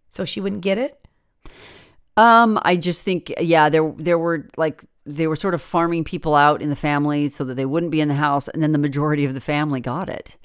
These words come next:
Speaker 2: So now sort of everybody's gone. And there's just a couple people who have it who are staying in the house.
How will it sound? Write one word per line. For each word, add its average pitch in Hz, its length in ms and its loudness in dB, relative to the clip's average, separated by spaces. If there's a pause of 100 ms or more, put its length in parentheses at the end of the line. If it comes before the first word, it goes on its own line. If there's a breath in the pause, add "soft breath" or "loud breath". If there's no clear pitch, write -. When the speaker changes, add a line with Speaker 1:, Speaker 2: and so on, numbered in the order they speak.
Speaker 2:
So 180 160 2
now 165 320 6 (240 soft breath)
sort 175 180 0
of 151 60 2
everybody's 151 480 2
gone. 147 560 0 (320 soft breath)
And 156 240 0
there's 151 220 2
just 160 180 -2
a 147 40 -6
couple 151 240 -6
people 139 340 -4
who 143 140 -2
have 147 260 2
it 127 200 -2
who 147 100 -4
are 143 100 0
staying 139 280 -2
in 170 100 0
the 151 80 0
house. 131 480 -4